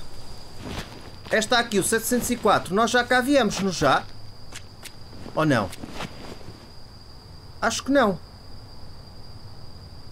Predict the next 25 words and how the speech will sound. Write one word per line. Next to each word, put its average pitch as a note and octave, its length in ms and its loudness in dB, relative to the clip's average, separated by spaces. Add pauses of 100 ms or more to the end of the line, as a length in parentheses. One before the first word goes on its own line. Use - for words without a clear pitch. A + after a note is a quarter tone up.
(640)
Bora, E3 180 6
vamos E3 160 2
usar A#3+ 220 6
o A#3 60 8
martelo. D3 440 4 (3250)
Até A3+ 180 2
já C4+ 200 6
assim, C4+ 260 4
já C4 520 8
assim C4 220 4
a C4+ 100 8
abrir, C4 280 4
malta. D#3+ 440 4 (2250)
Bem. F#3+ 360 6 (2500)
Não, F#2+ 120 -2
aqui - 180 0
não B3 120 6
há E3 80 8
ninguém. A2 300 4
Vá, D#3 300 6
abre, F3 160 4
abre A3 200 4
isso, G#3 160 0
abre G#3+ 140 2
isso. - 160 -6